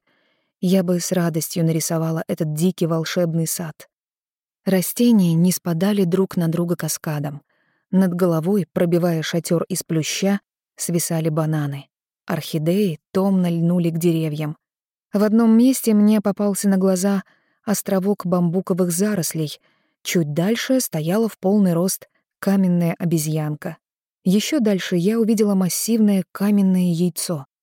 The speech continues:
Что за странный выбор для камнереза? «У нас тут живет человек по имени Отто, занимается каменными скульптурами», — объяснила Лейла. «За долгие годы я много чего у него купила.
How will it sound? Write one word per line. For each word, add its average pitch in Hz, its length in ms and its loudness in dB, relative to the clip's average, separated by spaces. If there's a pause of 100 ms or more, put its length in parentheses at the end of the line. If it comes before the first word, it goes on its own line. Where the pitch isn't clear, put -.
(400)
Что - 340 -6
за 254 160 0
странный 233 420 4
выбор 208 300 2
для 196 160 0
камнереза? 185 720 0 (760)
«У 202 120 2
нас 196 260 2
тут 185 220 0
живет 180 420 0
человек 185 560 0
по 180 100 0
имени 175 460 2
Отто, 175 460 -4 (340)
занимается 180 680 0
каменными 160 480 -2
скульптурами», — 156 760 -6 (600)
объяснила 156 600 -4
Лейла. 151 440 -6 (560)
«За 208 180 2
долгие 175 420 2
годы 185 280 0
я 170 160 2
много 175 300 -2
чего 156 280 -4
у 156 60 -2
него 156 220 -2
купила. 151 480 -8